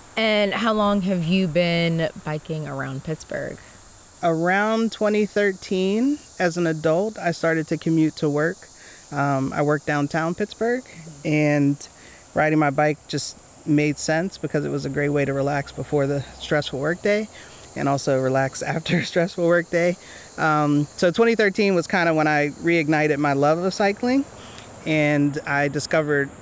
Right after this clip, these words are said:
Speaker 2: the trails that lead into downtown Pittsburgh, which we have quite a few, and they're really beautiful. And then it just kinda, my love kinda grew from that. I, I found that my kids like riding along with me on the weekends.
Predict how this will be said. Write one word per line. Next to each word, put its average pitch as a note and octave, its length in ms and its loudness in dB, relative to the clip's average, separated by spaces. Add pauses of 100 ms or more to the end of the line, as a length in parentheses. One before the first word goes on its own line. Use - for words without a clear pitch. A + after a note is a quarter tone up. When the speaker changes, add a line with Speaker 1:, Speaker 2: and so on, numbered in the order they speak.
Speaker 2:
the D3 80 -2
trails D3 640 0
that C#3+ 320 0 (160)
lead D3+ 240 2
into C#3+ 240 0
downtown C#3 420 -2
Pittsburgh, C#3 380 -2
which C3+ 160 -4
we C#3+ 100 -2
have C3 260 0 (520)
quite C#3+ 160 2
a C3 40 -2
few, C#3+ 360 2
and C3 100 0
they're C3+ 100 0
really C#3 200 2
beautiful. D3 520 2 (400)
And E3+ 140 4
then F3 100 4
it F3 80 2
just F#3 160 -2
kinda, F3+ 220 0
my E3+ 100 4
love E3+ 260 4
kinda F3 220 2
grew E3 220 4
from D3+ 240 2
that. D#3+ 240 4
I, D3+ 180 4 (100)
I D3+ 140 2
found E3 320 2
that D#3 60 0
my D#3 120 2
kids D#3+ 320 0
like D#3+ 300 2
riding D#3 340 4
along D#3 300 4
with D#3+ 160 0
me E3+ 80 2
on D#3+ 120 2
the D3+ 60 4
weekends. F#3 560 0